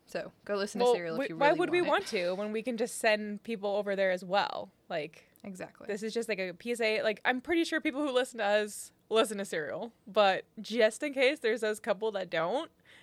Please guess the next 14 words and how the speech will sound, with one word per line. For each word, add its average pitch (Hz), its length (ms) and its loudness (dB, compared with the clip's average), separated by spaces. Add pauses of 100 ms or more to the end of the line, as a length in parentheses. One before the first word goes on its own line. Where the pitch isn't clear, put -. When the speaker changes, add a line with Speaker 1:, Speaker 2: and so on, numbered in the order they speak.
(120)
Speaker 2:
you're 196 260 6
welcome. 180 600 0 (320)
<laughs> 320 80 2 (500)
Speaker 1:
Yeah. 180 260 -2 (300)
It's, 202 160 -6
it's 185 220 -8
the 185 220 -6
season 202 420 -2
one 165 300 -6 (100)
is 170 140 -10
all 156 160 -2
about 147 380 -4
Adnan 160 420 -10
Syed - 400 -14